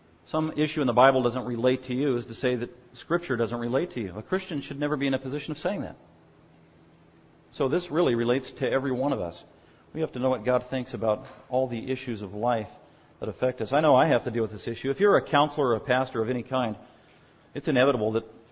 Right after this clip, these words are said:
within a short period of time, you're probably gonna get people confiding in you about very personal, intimate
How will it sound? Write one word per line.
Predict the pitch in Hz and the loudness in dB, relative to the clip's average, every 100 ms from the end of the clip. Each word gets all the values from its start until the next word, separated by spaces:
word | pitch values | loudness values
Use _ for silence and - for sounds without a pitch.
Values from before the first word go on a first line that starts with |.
| - _ _ _ _ _ _ _ | -20 _ _ _ _ _ _ _
within | 127 135 | -6 -6
a | 120 | -4
short | 139 123 | -2 -2
period | 135 120 | 0 0
of | 113 | 0
time, | 131 127 | 0 0
you're | 127 | 0
probably | 120 165 180 | 0 0 0
gonna | 143 | -2
get | 131 135 | -4 -2
people | 143 139 135 | -2 0 -2
confiding | - 117 - 131 151 139 | -4 -6 2 2 4 0
in | 117 | -2
you | 113 113 | -4 -2
about | 110 135 117 | 0 0 0
very | 147 | -4
personal, | 139 - 147 139 135 127 135 | -4 -6 -6 -4 -4 -4 -4
intimate | 139 139 123 | -8 -6 -6